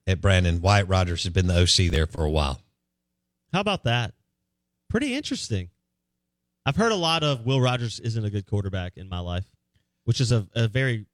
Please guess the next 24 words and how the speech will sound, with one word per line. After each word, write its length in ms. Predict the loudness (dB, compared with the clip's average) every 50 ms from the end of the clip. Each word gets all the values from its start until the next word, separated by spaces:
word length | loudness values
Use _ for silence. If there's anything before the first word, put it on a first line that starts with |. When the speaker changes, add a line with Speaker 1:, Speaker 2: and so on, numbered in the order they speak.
| _ -8
Speaker 2:
interesting 420 | -8 -6 -6 -8 -12 -14 -16 -18 -16 -16
take. 260 | -16 -16 -16 -18 _ _ _ _ _
Speaker 1:
It 180 | 8 10 10 10
is. 540 | 8 8 6 4 2 0 -2 -6 -8 -10 -16 _ _ _ _ _ _ _ _ _ _ 2
It 120 | 4 6
is. 440 | 6 6 6 4 0 -2 -6 -4 -2
Speaker 2:
If 160 | -2 -2 0 0
by 140 | -2 -2
interesting 440 | -2 -4 -4 -4 -4 -6 -6 -8 -8
you 100 | -6 -6
mean 200 | -8 -8 -10 -12 -16 _ _
dumb. 320 | -4 -4 -4 -6 -10 -16 -20 _ _ _ _ _ 4
Speaker 1:
It 160 | 6 6 8
is 260 | 8 6 6 4 4
dumb. 360 | 4 4 4 4 2 -2 -6 -12 _ _ _ _ _ _ _ _ _ _ _ _ _ _ _ _ _ _ _ _ _ -14 0 2
It, 180 | 2 2 4
now, 140 | 4 4 4
does 180 | 6 4 4 4
he 60 | 6
need 140 | 6 6 4
to 60 | 4
get 140 | 2 2 2
better? 240 | 4 4 4 2 2
Yes. 400 | 2 2 0 0 -2 -6 -12